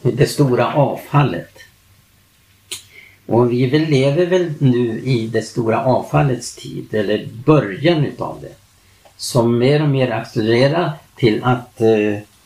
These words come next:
bli någonting som kommer att dominera hela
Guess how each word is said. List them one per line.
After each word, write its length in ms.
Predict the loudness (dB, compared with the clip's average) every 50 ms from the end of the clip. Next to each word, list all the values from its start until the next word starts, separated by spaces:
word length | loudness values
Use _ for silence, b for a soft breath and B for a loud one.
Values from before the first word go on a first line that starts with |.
| _ _ -20
bli 640 | -8 -4 -2 0 2 0 0 0 0 0 -2 -4 -6 -14 _ _
någonting 500 | -4 -4 -4 -2 0 0 -2 -2 0 -2
som 160 | -4 -4 -2
kommer 360 | -2 -2 -2 0 0 0 2
att 440 | 0 0 0 -4 -10 -18 -20 -20 -20 -20 _ _ _ _ _ _ _ _ _ _ _ _ _ _ _ _ _ _ _ _ _ _ _ _ _ _ _
dominera 720 | -2 2 2 4 4 4 4 2 2 2 0 0 0 0
hela 440 | 0 0 0 0 -2 -4 -4 -6